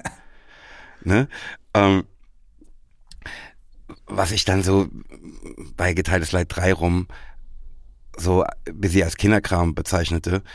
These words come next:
Speaker 2: von dem ich mich emanzipieren will.
Speaker 1: Mhm.
Speaker 2: Ne, ich glaub, ich hatte immer auch andere Sachen drin.
Speaker 1: Mhm.
Speaker 2: Also spätestens ab direkt aus Rödelheim
Speaker 1: Voll.
Speaker 2: gab's da andere Themen, die ich irgendwie auch, äh, in dieser Kunst, Baruch Hashem, zu verarbeiten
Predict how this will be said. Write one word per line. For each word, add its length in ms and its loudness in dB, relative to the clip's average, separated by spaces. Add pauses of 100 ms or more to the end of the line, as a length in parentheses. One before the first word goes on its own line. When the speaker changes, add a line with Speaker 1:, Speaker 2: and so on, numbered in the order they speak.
(120)
Speaker 2:
von 220 0
dem 240 4
ich 220 -4
mich 360 0 (480)
emanzipieren 720 4
will. 200 0
Speaker 1:
Mhm. 300 -4 (560)
Speaker 2:
Ne, 100 -2
ich 100 -2
glaub, 200 0
ich 80 4
hatte 120 0
immer 400 4 (220)
auch 120 -2
andere 280 2
Sachen 300 -2
drin. 200 2
Speaker 1:
Mhm. 280 -2
Speaker 2:
Also 220 -6
spätestens 520 0
ab 120 -2 (500)
direkt 240 0
aus 180 0
Rödelheim 320 4
Speaker 1:
Voll. 100 2
Speaker 2:
gab's 220 -6
da 100 -6
andere 320 -2
Themen, 300 2
die 120 -2
ich 160 -4 (380)
irgendwie 300 -4
auch, 220 -6 (420)
äh, 280 -2
in 120 0
dieser 220 0
Kunst, 520 -2 (360)
Baruch 320 -2
Hashem, 420 0 (720)
zu 200 0
verarbeiten 880 -2